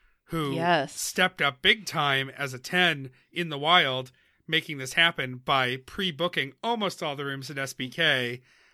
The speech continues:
Speaker 1: and taking it on herself to make that possible so we could all just come and go and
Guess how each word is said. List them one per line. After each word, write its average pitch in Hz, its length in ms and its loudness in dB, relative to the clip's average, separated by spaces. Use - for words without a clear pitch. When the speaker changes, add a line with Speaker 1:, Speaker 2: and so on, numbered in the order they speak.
Speaker 1:
and 139 300 0
taking 175 320 -2
it 147 80 -4
on 156 180 0
herself 139 600 -4
to - 140 -8
make 139 260 -2
that 123 180 -8
possible 147 440 -4
so 139 160 -10
we 147 80 -8
could 151 120 -6
all 135 140 -2
just 127 220 -10
come 151 120 -2
and 127 140 -6
go 135 280 2
and 117 260 -6